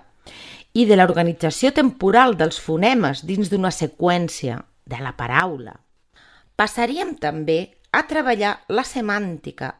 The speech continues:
amb l'adquisició i ampliació del vocabulari. La morfosintaxi, que és l'aprenentatge de les estructures gramaticals.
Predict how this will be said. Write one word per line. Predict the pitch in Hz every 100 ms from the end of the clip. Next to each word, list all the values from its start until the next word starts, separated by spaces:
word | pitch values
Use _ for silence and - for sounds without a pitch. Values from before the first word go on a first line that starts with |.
| -
amb | 175
l'adquisició | 160 - 160 - 151 - 196
i | 247
ampliació | 233 175 165 147 147 - 185 185 - _
del | - 160
vocabulari. | 151 143 131 127 120 147 165 - _ _ - - - - - - - -
La | 220
morfosintaxi, | 233 247 - 233 233 214 - 311 - - - 123 -
que | 214
és | 220
l'aprenentatge | 254 226 196 180 - 277 311 202 175
de | 151
les | 156 175
estructures | - 156 170 - 190 170 156
gramaticals. | 160 151 143 139 170 190 175 - -